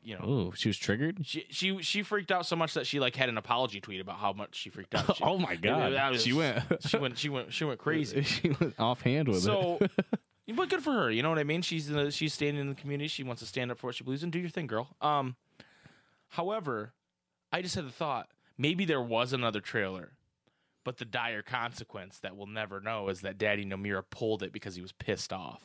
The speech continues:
Speaker 2: Oh, shit.
Speaker 1: Because
Speaker 2: Come
Speaker 1: what
Speaker 2: on, random guy.
Speaker 1: Yeah, random guy or girl that recorded it and posted it on Twitter.
Speaker 2: No, it was a guy.
Speaker 1: You ruined it for everybody.
Speaker 2: It was a guy.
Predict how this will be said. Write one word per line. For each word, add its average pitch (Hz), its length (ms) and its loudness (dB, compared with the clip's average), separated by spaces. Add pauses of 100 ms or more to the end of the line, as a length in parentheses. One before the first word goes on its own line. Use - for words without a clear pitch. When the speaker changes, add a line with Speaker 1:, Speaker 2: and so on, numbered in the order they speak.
Speaker 2:
Oh, 117 840 2
shit. 120 1160 2 (720)
Speaker 1:
Because 143 160 0
Speaker 2:
Come 202 100 4
Speaker 1:
what 160 80 6
Speaker 2:
on, 131 160 4
random 110 380 4
guy. 101 420 6
Speaker 1:
Yeah, 117 200 2
random 113 400 0
guy 107 300 4
or 110 140 2
girl 107 280 2
that 104 120 0
recorded 110 420 -2
it 123 60 2
and 110 120 -6
posted 110 340 -2
it 107 40 2
on 101 180 -2 (100)
Twitter. 127 500 -2
Speaker 2:
No, 104 200 4
it 110 40 6
was 101 140 2
a 90 80 4
guy. 80 500 2
Speaker 1:
You 170 140 0
ruined 156 400 0
it - 160 -4
for 127 100 2
everybody. 110 420 2
Speaker 2:
It 131 60 6
was 98 160 4
a 87 80 4
guy. 80 560 2